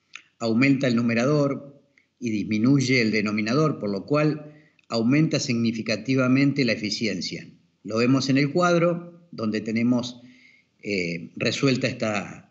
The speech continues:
esta pequeña ecuación, que si pasamos de menos quince grados centígrados a una evaporación de menos diez grados centígrados,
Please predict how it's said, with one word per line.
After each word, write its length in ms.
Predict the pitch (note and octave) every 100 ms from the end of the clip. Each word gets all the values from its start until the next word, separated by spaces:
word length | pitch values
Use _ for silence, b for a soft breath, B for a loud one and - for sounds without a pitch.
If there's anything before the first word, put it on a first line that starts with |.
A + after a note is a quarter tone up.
| -
esta 280 | G#2+ A2+
pequeña 320 | A2 A#2+ B2+ B2
ecuación, 680 | C3+ B2+ E3+ D#3+ E3 - B B B B _
que 540 | - A2+ A2+ A2+ - _
si 220 | - B2+
pasamos 500 | B2+ A#2+ D3 C3 A#2+
de 80 | A2
menos 240 | A2+ A#2+
quince 600 | - D3+ D3 C#3+ A#2+ B2+ -
grados 260 | A#2 A#2+
centígrados 800 | B2 B2 C3+ B2+ A2+ A#2 A#2+ - -
a 80 |
una 140 | A2 A2
evaporación 540 | A2 G#2+ A2 - A#2+
de 80 | A#2+
menos 200 | A2+ A#2
diez 180 | B2 B2
grados 260 | B2 A#2+
centígrados, 680 | C#3+ B2+ C#3+ C#3+ C#3+ D3 -